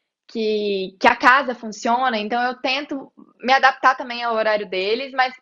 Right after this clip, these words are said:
mantendo meu horário de estudo, claro, né? Assim, tô falando de horário de refeição mesmo. E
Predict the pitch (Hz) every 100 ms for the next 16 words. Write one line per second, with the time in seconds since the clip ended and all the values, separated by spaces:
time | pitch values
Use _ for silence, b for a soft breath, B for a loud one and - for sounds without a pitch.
0 | - 226 262 254 247 247 247 226 233 -
1 | 226 226 262 b b b - 240 175 180
2 | 180 180 185 175 170 196 190 190 202 196
3 | 208 202 190 208 196 214 214 226 226 208
4 | 233 170 175 - _ b b b b b
5 | b - 208 214 214 214 208 202 202 196
6 | 185 175 180 -